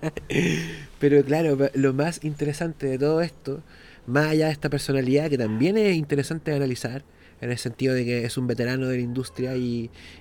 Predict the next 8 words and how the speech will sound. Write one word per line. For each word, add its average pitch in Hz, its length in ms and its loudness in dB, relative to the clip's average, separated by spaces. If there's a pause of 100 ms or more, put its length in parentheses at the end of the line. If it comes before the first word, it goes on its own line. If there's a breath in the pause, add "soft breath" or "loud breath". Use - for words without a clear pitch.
y 113 160 0
representa 113 440 0
cierta 135 320 0
visión 131 600 2 (320 loud breath)
de 123 140 0
un 127 200 4
grupo 135 320 8
de, 127 640 2